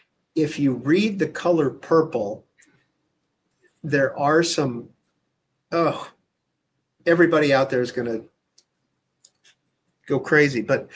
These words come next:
there are some similarities in the stories. There's gender roles. There's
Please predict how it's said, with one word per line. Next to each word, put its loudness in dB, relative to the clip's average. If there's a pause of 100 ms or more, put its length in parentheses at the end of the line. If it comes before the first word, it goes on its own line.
(200)
there 4
are 8
some -2
similarities 0
in -6
the -8
stories. -10 (840)
There's -6
gender 2
roles. -8 (760)
There's -2